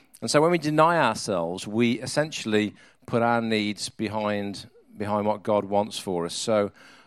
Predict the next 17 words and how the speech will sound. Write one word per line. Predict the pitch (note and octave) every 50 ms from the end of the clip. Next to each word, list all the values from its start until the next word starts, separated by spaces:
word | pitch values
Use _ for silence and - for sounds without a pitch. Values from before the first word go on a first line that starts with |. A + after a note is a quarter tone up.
| _ _ _ _ _ _ - - _ _ -
we | C#3+ C#3+
live | E3+ F#3+
in | G3+ G3+
a |
culture | F#3 - D#3 C3 A#2 A2 - A#2+
that | A2 A#2 A#2 - -
effectively | A#2+ A2+ - - - D3 - - - A#2+ G#2+ A2+ A#2 A#2
encourages | A#2 A2 - C#3 C3 B2 A2+ G#2+ A#2 G#2
us | - -
to | - - A2
get | G#2 B2 B2 -
every | C3 A#2+ G2+ A2 A#2+
need | A2+ A2+ A2+ A2 G#2+
that | F#2+ A#2
we | A2 G#2
have | G2 G2+ G2 F#2+
met. | G2 F#2+ D#2+ - - - -